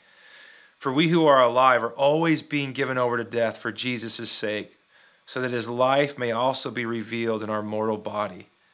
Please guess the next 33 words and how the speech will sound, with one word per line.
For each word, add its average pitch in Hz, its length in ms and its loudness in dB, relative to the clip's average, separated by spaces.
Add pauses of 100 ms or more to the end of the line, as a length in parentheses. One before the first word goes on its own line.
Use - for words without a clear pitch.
(460)
So 135 240 -2
then 117 300 -4
death 139 340 2
is 139 140 -2
at 143 100 -4
work 127 300 -4
in 107 100 -6
us, 104 240 -10
but 117 180 -10
life 117 400 -2
is 117 120 -4
at 110 80 -8
work 110 260 -4
in 107 80 -10
you." 107 220 -8
So - 160 -10
Paul, 123 320 2
very 127 260 0
specifically 120 640 -6
speaking 117 440 -8
as 107 140 -4
an 110 60 -4
apostle, 107 760 -4 (640)
God's 120 300 2
missionary, 113 640 -2
God's 113 420 -2
messenger, 113 840 0 (560)
and 120 80 -4
when 123 80 -4
the 123 80 -2
gospel's 135 480 2
going 127 260 -2
forth, 120 640 -2